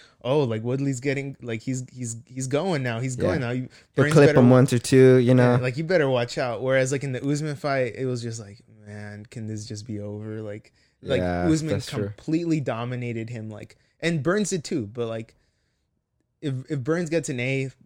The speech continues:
Speaker 1: Usman got an A plus because there
Speaker 2: Yeah.
Speaker 1: was, like, I can see this fight coming back and, like, maybe Woodley doing a little bit better,
Speaker 2: Mm-hmm.
Speaker 1: but against Usman, like, now I can't see Woodley even touching Usman.
Speaker 2: I, I,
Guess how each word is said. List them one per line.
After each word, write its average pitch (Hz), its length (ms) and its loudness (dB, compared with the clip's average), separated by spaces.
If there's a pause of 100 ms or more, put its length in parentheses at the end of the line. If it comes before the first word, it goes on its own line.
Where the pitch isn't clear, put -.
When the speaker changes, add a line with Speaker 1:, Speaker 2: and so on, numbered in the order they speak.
(120)
Speaker 1:
Usman 127 280 -4
got 113 180 -2
an 113 80 -8
A 110 140 -10
plus 104 340 -10
because 110 480 -10 (160)
there 147 180 -6
Speaker 2:
Yeah. 147 40 0
Speaker 1:
was, 131 200 -2 (140)
like, 151 160 -4
I 175 80 2
can 175 160 -4
see 175 160 -4
this 151 180 -6
fight 139 240 -6
coming 139 280 -8
back 120 240 -8
and, 127 100 -8
like, 113 160 -10
maybe 120 420 -6 (300)
Woodley 123 360 -4
doing 120 280 -6
a 113 60 -8
little 113 220 -2
bit 110 180 -6
better, 156 420 -6 (120)
Speaker 2:
Mm-hmm. 117 160 -2
Speaker 1:
but 131 120 0
against 127 320 -4
Usman, 143 360 -4
like, 107 260 -14 (120)
now 127 300 -10
I 113 100 -6
can't 110 220 -12
see - 80 -10
Woodley 110 320 -8
even 107 220 -14
touching - 320 -16 (100)
Usman. - 320 -18 (540)
Speaker 2:
I, 107 300 4
I, 110 60 4